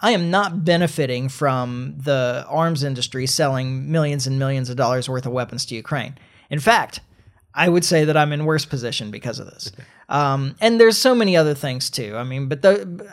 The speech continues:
Speaker 1: you know,
Speaker 2: That's the big one.
Speaker 1: Yeah, twenty-five percent of, um, government revenue goes towards the military in one form or another.
Speaker 2: Yeah.
Speaker 1: So, anyway, um, I did wanna, you know, make it a point to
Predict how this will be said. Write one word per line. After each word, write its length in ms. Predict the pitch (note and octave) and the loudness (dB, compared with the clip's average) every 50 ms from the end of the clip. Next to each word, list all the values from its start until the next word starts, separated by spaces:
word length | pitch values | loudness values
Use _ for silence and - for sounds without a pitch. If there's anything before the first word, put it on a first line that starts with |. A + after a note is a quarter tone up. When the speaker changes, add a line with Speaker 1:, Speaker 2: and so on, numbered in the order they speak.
| - - | -14 -6
Speaker 1:
you 200 | E3+ E3+ D#3+ E3 | -2 -2 -2 -2
know, 640 | - C3+ B2+ B2+ E3 F3+ F3+ F#3+ F3+ F#3 F3+ - F3 - | -4 -8 -12 -12 -12 -12 -14 -16 -14 -14 -14 -14 -12 -6
Speaker 2:
That's 220 | - A3 G3+ - - | -4 -4 -4 -2 -2
the 80 | D3 | -4
big 360 | C3+ - - C3+ B2+ B2 - G2+ | -2 0 2 0 0 0 -2 -8
one. 200 | F#2+ E2+ E3+ F3 | -8 -6 -2 0
Speaker 1:
Yeah, 540 | E3+ C#3+ A2 G2+ G#1+ - - F2+ - F#3 F3 | 0 0 0 -2 -4 -8 -8 -10 -10 -12 -12
twenty-five 500 | - - C4 C4+ A#3 G#3 - G3 E3+ E3 | -4 0 2 2 2 2 4 2 2 4
percent 460 | F3 E3 D#3 - - F3+ E3+ D#3+ D#3+ D#3+ - | 2 -2 -2 -2 -2 -2 -2 -4 -4 -4 0
of, 460 | E3 D#3+ D#3 D3+ D3 C#3+ C3+ - - - _ _ _ _ _ _ _ | 2 2 2 2 0 -2 -4 -8 -14 -20 _ _ _ _ _ _ _
um, 520 | D3 D3 D3 C#3+ C#3 C3+ C3 B2+ C3 C#3+ C3+ | -4 -2 0 0 0 -2 -2 -4 -4 -4 0
government 420 | D#3 F3 D#3+ D3 D#3 C#3+ B2+ B2+ | 2 2 2 2 0 -2 -2 0
revenue 400 | C#3 C#3+ C#3+ C#3+ C#3+ C3+ B2 A#2+ | 2 2 2 2 0 -2 -4 -4
goes 320 | A#2 B2+ B2+ B2+ C3 C3 - | -2 -2 -2 -2 -2 -2 -4
towards 300 | - C#3 C3+ C3 B2+ - | -4 -4 -4 -4 -4 -6
the 60 | B2 | -6
military 480 | A#2+ B2+ C3 C3 B2+ - B2 A#2 A2+ A#2 | -4 -2 -2 -2 -2 -2 -4 -4 -4 -4
in 180 | A2+ A#2+ B2 B2 | -6 -6 -6 -6
one 120 | B2 B2 | -6 -8
form 300 | - - B2 A2 G#2 G2 | -6 -8 -6 -6 -6 -6
or 60 | G2 | -6
another. 320 | G2+ G#2+ G#2 F#2+ F#2 - - _ _ - G#2 | -4 -4 -6 -6 -8 -12 -18 _ _ -16 -12
Speaker 2:
Yeah. 280 | G#2+ G#2 F2 E2 E2 - _ | -10 -10 -10 -10 -12 -14 _
Speaker 1:
So, 380 | - - - C3+ B2 A#2 A2 - - - _ _ _ _ _ _ _ _ _ _ _ _ _ _ _ _ _ _ _ - _ _ | -8 -4 -4 -2 -2 -4 -6 -8 -14 -20 _ _ _ _ _ _ _ _ _ _ _ _ _ _ _ _ _ _ _ -20 _ _
anyway, 460 | A#3 A#3 F#3 C#3 A2+ A2 G2 - - - - - - - - - | 0 0 2 0 -2 -6 -12 -14 -16 -20 -20 -20 -20 -20 -8 -2
um, 260 | D#3 D#3 D#3 D3 D3+ | 0 0 0 0 0
I 120 | - E3 | 0 0
did 200 | F3 F#3 G#3+ F#3+ | 4 6 4 6
wanna, 420 | F#3 G3 F#3+ F3+ D#3+ D3+ D3 C3+ - - - - - - - | 6 4 4 4 4 2 2 0 -4 -10 -20 -20 -20 -10 -4
you 120 | E3 E3 | -2 0
know, 100 | D3 C3+ | 0 0
make 240 | C#3 D#3 E3 E3 E3 | 2 2 2 2 2
it 80 | D#3+ C#3+ | 0 0
a 40 | |
point 320 | C3+ - - D#3 D3 C#3 - | -2 -2 -4 -4 -4 -4 -6
to 320 | - C#3+ C3 B2 C3 - | -4 -2 -2 -2 -4 -6